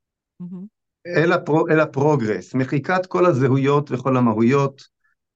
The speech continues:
Speaker 2: כתב אז, אה, שמעון פרס את הספ-, את ספרו "מזרח התיכון החדש", למעשה טשטוש כל הגבולות הלאומיים. רבין אמר אז, "אין לנו עסק יותר עם,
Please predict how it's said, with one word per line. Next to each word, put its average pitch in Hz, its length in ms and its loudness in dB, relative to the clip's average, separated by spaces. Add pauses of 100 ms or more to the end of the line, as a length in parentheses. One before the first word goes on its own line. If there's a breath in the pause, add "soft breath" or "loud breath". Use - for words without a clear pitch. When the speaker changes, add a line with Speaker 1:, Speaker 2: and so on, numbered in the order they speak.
Speaker 2:
כתב 131 360 0
אז, 120 300 0
אה, 113 240 2
שמעון 131 300 -4
פרס 135 340 0
את 113 80 -4
הספ-, 127 320 -6
את 123 80 -8
ספרו 131 340 -2
"מזרח 127 260 0
התיכון 127 320 -2
החדש", 131 580 -2 (720)
למעשה 117 640 2 (840)
טשטוש 135 380 2
כל 160 180 0
הגבולות 135 360 0
הלאומיים. 123 580 2 (1500)
רבין 226 440 4
אמר 113 480 0
אז, 87 260 -14 (600)
"אין 233 320 2
לנו 214 280 4
עסק 196 400 -2
יותר 165 580 2
עם, 139 420 2